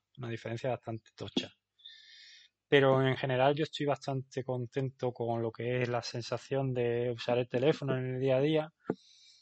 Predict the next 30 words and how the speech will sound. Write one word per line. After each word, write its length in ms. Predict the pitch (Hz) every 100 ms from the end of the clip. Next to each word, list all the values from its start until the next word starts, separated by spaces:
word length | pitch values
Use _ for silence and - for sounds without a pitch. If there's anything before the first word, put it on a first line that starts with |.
| _ _
No 260 | 127 127 131
me 160 | 123
canso, 520 | 113 139 - - 156 156
no, 300 | 131 123 123
no 240 | 127 135
sé, 240 | - 123 - _ _ -
es 200 | 123 117
bastante 420 | 120 - 120 135
agradable. 500 | 127 110 110 110 101 _ _ _ _ - _ _ _
Sensor 380 | - 139 156 160
de 80 | 165
huellas 300 | 165 160 156
dactilares 680 | 147 - 151 160 160 127 110 _ _ _ _ _ _ _ _ _ - -
funciona 360 | 123 127 135
muy 180 | 127 120
bien. 260 | 127 165 196 _ _ _ _ _
Lo 220 | 127 117
uso 480 | 113 117 127 - 131
en 340 | 127 123 123 123
varias 240 | 123 120
aplicaciones, 640 | 120 120 110 - 143 139 127
como 240 | - 113
la 60 | 110
del 120 | 113
banco, 800 | 135 143 131 127 123 120 120 - _ _ _ - _ _
las 120 | 113
aplicaciones 560 | 110 123 120 - 131 123
para 140 | 123
consultar 560 | 120 117 - 107 120 117
la, 360 | 117 113 113